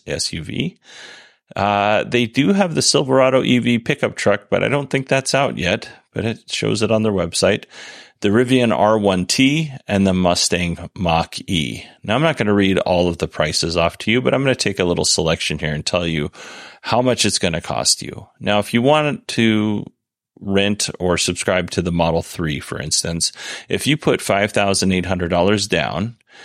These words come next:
you can subscribe to the Model three for three hundred ninety dollars a month. And it's three hundred dollars, three hundred ninety dollars a month for however long you wanna pay for it.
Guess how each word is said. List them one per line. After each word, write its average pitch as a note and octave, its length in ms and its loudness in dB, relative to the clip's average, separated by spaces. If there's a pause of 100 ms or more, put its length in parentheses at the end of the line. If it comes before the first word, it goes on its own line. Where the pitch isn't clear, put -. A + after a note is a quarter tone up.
(280)
you G2 260 4
can A2+ 180 0
subscribe F#2 580 0
to G#2 80 -2
the G2 80 4
Model F#2 300 4
three F2 280 -2
for E2+ 200 -4
three F#2 200 0
hundred E2+ 280 0
ninety D#2+ 320 -2
dollars C#2+ 340 -4
a E2 60 -2
month. G2 360 0 (280)
And A#2 140 2
it's C3+ 160 -2
three D#3+ 180 0
hundred D3 200 2
dollars, A#2+ 640 0 (260)
three C3 140 2
hundred A#2+ 200 2
ninety F#2+ 240 0
dollars F2+ 300 2
a F#2+ 40 -2
month F#2 160 0
for G#2+ 240 2
however A#2+ 440 2
long G2+ 240 2
you F#2+ 80 2
wanna F2 180 0
pay C3 220 0
for - 240 -6
it. - 100 -8